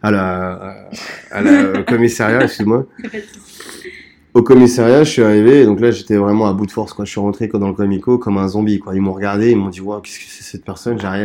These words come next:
Speaker 1: avec, euh, le sang, les trucs et tout. J'étais pas là, je dis, ah, je, c'est moi le mec d'hier soir, je viens porter plainte et tout. Et là, ils me disent, oui, ils me font attendre et tout. Je dis, s'il vous plaît, je suis pas bien et tout, j'ai mal et tout, s'il vous plaît, vite.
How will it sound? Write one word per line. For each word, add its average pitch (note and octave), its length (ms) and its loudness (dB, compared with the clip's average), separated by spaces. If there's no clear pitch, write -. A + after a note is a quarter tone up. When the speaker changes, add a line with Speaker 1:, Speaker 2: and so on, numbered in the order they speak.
Speaker 1:
avec, - 20 -8
euh, - 20 -10
le G#2 80 -4
sang, G#2 300 -10
les G2 120 -8
trucs F#2+ 300 -16
et - 80 -20
tout. - 140 -20
J'étais - 260 -16
pas G2+ 160 -12
là, G2+ 200 -8
je F#2 100 -14
dis, F#2+ 200 -14
ah, G#2 360 -4
je, G2 200 -12
c'est - 220 -14
moi G#2+ 240 -6
le G#2+ 60 -2
mec G#2 180 -4
d'hier G2 260 -8
soir, A2 380 -8
je G2 180 -12
viens G#2 140 -4
porter G#2+ 360 -8
plainte A2 340 -6
et F#2+ 80 -8
tout. D3 320 -6
Et A2 120 -2
là, A#2 140 0
ils A2+ 60 0
me G#2+ 60 -2
disent, G#2 120 -6
oui, B2 440 0
ils G#2 100 -2
me G2+ 60 -4
font G#2+ 180 -8
attendre G#2+ 420 -2
et G2+ 80 -6
tout. A#2+ 360 -8
Je G2+ 80 -10
dis, G2+ 60 -20
s'il - 300 -18
vous G#2+ 60 -14
plaît, A#2+ 360 -4
je G#2 60 -12
suis - 120 -18
pas A2 120 -8
bien A2+ 360 -4
et G#2+ 40 -12
tout, B2+ 180 -8
j'ai A2 160 -8
mal A2+ 300 -2
et G#2 80 -6
tout, A#2+ 180 -14
s'il A#2 200 -14
vous G#2+ 60 -12
plaît, A#2 220 -4
vite. A2+ 360 -10